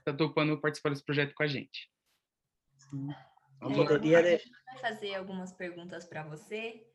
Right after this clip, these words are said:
Speaker 3: É,
Speaker 2: Uhum.
Speaker 3: primeiramente, obrigada por ter aceitado esse convite. E, assim, queria que você explicasse pra gente qual a necessidade de um plano de marketing.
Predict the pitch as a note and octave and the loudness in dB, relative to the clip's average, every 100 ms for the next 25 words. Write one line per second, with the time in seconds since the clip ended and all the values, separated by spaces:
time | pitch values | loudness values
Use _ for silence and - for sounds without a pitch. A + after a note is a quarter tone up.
0 | _ _ _ G3 F#3+ F#3 F#3 C#3+ E3+ G3+ | _ _ _ -12 -10 -8 -8 -8 -10 -8
1 | G3 G3 G#3 F#3+ F3+ F3 F3 G3 A3 G#3+ | -8 -10 -10 -10 -8 -4 -4 -6 -12 -16
2 | G3+ - F#3 F#3 F3+ - F#3 F#3 F3+ F#3+ | -16 -18 -16 -16 -16 -16 -14 -12 -14 -16
3 | - D#4+ F#4+ _ _ _ _ _ - A3+ | -16 -18 -18 _ _ _ _ _ -18 -16
4 | A3+ A3+ A3+ A#3 G#3+ G#3+ A3 A3+ B3 B3 | -14 -14 -16 -14 -10 -10 -10 -12 -14 -18
5 | - - B3 A3+ A3 G3+ F#3+ G#3 A3 A#3 | -18 -18 -10 -10 -8 -10 -8 -6 -8 -10
6 | A3+ A#3 A#3 C4 D4+ C#4 B3+ B3 G3+ G3+ | -12 -8 -8 -8 -12 -14 -16 -14 -10 -8
7 | G3+ A3+ G#3 G#3+ G#3+ G#3 G3+ G3+ G3+ F#3+ | -8 -8 -8 -8 -8 -8 -10 -10 -10 -8
8 | E3+ E3+ F#3 - E3+ | -8 -8 -14 -16 -18